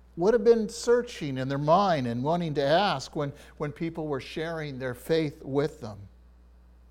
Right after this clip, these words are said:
How are, how are your sins going to be pardoned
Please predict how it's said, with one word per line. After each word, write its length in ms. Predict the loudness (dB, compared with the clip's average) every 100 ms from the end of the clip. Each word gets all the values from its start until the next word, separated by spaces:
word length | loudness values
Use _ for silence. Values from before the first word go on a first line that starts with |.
| -20 -20 -20 -20 -20 -20 -20 -20 -20 -20 -20 -6
How 180 | -4
are, 200 | -4 -6 -10 -20 -20 -20 _
how 300 | -8 -2 0
are 240 | 0 0 -2
your 160 | -2
sins 580 | -4 -6 -4 -2 -2 -6
going 320 | -6 -6 -4
to 60 | -6
be 120 | -6
pardoned 720 | -8 -4 -2 -2 -2 -8 -10